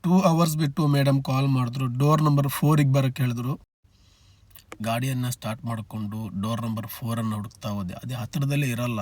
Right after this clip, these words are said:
ಒಂದು ಕಿಲೋಮೀಟರ್ ಆ ಕಡೆ ಇರುತ್ತೆ, ಅದನ್ನ ಹುಡುಕ್ತಾ. ಯಪ್ಪ,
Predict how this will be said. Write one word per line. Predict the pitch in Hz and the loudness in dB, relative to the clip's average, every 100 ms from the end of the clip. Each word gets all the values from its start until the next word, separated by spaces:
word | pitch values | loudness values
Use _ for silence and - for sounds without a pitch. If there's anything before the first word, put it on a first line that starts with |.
| - | -6
ಒಂದು | - 117 | -8 -6
ಕಿಲೋಮೀಟರ್ | 117 123 117 | -4 -4 -2
ಆ | 90 117 | -4 -4
ಕಡೆ | - 117 | -4 -4
ಇರುತ್ತೆ, | 98 - 101 | -4 -8 -10
ಅದನ್ನ | 104 | -8
ಹುಡುಕ್ತಾ. | 107 110 - - _ _ _ _ _ - | -8 -10 -12 -14 _ _ _ _ _ -12
ಯಪ್ಪ, | 110 - | -10 -4